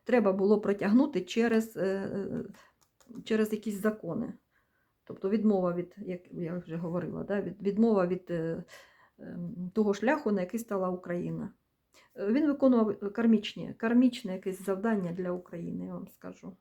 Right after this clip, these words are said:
Ось так. І він піде швидше всього. Те, що в цій грі,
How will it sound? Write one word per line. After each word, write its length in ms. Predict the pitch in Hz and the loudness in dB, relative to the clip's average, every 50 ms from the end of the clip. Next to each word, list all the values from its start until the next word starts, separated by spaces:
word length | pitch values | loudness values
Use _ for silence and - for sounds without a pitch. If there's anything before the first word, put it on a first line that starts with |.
| _ _ _ - | _ _ _ -12
Ось 200 | 233 226 226 - | -12 -12 -12 -12
так. 440 | - 196 185 185 - _ _ _ _ _ _ _ _ _ _ _ _ _ - | -14 -12 -12 -12 -14 _ _ _ _ _ _ _ _ _ _ _ _ _ -8
І 180 | 254 262 269 254 | -4 -2 -2 0
він 180 | 285 302 311 | 0 -2 -2
піде 300 | - - 226 190 180 185 | -2 -4 -4 -4 -4 -4
швидше 360 | 185 - - 196 196 - 202 196 | -6 -6 -12 -14 -12 -8 -10 -10
всього. 480 | 202 - - 196 190 196 190 180 202 202 _ _ _ _ _ _ _ _ _ _ _ _ _ _ _ _ _ _ _ _ _ _ _ _ _ _ _ _ _ _ _ _ _ _ _ _ _ _ _ _ _ 240 226 214 214 - | -10 -10 -12 -10 -10 -8 -8 -8 -10 -12 _ _ _ _ _ _ _ _ _ _ _ _ _ _ _ _ _ _ _ _ _ _ _ _ _ _ _ _ _ _ _ _ _ _ _ _ _ _ _ _ _ -4 -4 -4 -4 -2
Те, 140 | - 302 311 | 0 0 0
що 300 | 294 - - 262 233 - - 202 - - - - - - 208 214 | 0 2 4 4 4 4 2 -2 -6 -8 -12 -12 -10 -8 -8 -8
в 60 | - | -6
цій 260 | - - 320 294 269 | 0 4 6 8 8
грі, 300 | 233 226 233 214 196 185 | 8 8 8 8 6 4